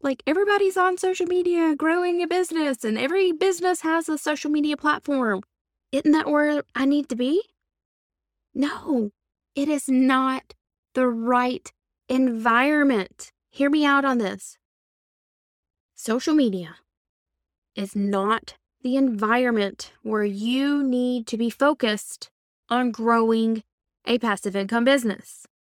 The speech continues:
People are on social media to be entertained. They are there to numb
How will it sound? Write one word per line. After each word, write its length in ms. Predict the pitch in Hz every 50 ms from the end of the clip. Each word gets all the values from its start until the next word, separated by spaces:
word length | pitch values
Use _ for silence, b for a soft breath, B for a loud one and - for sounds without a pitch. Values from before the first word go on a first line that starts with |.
| _ _ _ _ _ _ _ _ _ -
People 440 | - 254 269 277 - 339 320 285 -
are 180 | 247 247 226 - -
on 320 | 233 254 269 269 262 247
social 340 | - - 247 226 - - 233
media 320 | 240 254 269 269 269 262
to 200 | 226 - - 277
be 200 | 240 277 262 -
entertained. 880 | 247 254 254 - 285 262 - - 285 294 302 285 240 196 185 - - _ _ _ _ _ _ _ _ _ _ -
They 340 | - 202 233 233 233 220 -
are 260 | - - 277 311 320
there 360 | 294 254 254 247 247 247 247
to 220 | 233 - - 247 220
numb 400 | 202 202 202 202 208 220 220